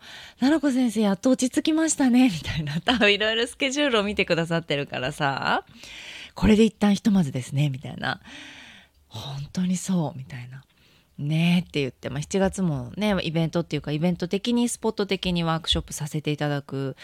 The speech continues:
スタジオも一軒だけありますけれども、波ヨガスタジオさんね、十二日。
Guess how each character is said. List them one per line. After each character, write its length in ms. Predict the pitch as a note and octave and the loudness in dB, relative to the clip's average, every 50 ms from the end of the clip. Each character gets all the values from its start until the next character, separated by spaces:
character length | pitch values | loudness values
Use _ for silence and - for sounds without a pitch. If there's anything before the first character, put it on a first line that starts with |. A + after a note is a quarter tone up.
| - - - | -20 -20 -18
ス 120 | - - | -12 -4
タ 120 | - D#3+ | -2 0
ジ 140 | D#3 C#3+ D3+ | 0 2 0
オ 40 | D3 | 0
も 300 | C#3+ C#3+ C#3 C#3+ C#3 - - | 0 -2 -2 -4 -4 -4 -6
一 80 | - - | -8 -2
軒 180 | - B3+ B3 | 0 2 2
だ 120 | G#3+ A3 G#3+ | 2 0 0
け 100 | - G3+ | 0 0
あ 60 | F#3+ | 0
り 80 | F#3 F#3+ | 0 0
ま 160 | F#3 F#3+ F#3 | 0 -2 -2
す 80 | - - | -4 -4
け 80 | - | -6
れ 80 | B2+ B2+ | -8 -6
ど 80 | C3 B2 | -8 -6
も、 100 | C3 C#3+ | -2 0
波 240 | D#3+ D#3+ E3 E3+ | 2 2 4 4
ヨ 140 | E3+ E3+ E3 | 2 2 2
ガ 100 | D#3+ D#3+ | 0 -2
ス 60 | D#3 | -4
タ 160 | - - D#3 C#3 | -4 -4 -4 -4
ジ 100 | B2 A#2+ | -4 -6
オ 60 | B2 | -10
さ 180 | - - - | -10 -12 -10
ん 80 | A#2 D#3 | -6 -4
ね、 140 | A3+ D4+ F#4 | -4 -4 -4
十 200 | A3+ D#3 C#3 C3 | -4 -4 -4 -2
二 120 | B2+ B2+ B2+ | -2 -4 -4
日。 460 | B2 B2 A#2 - - - A2+ G#2+ | -6 -8 -10 -10 -10 -10 -10 -12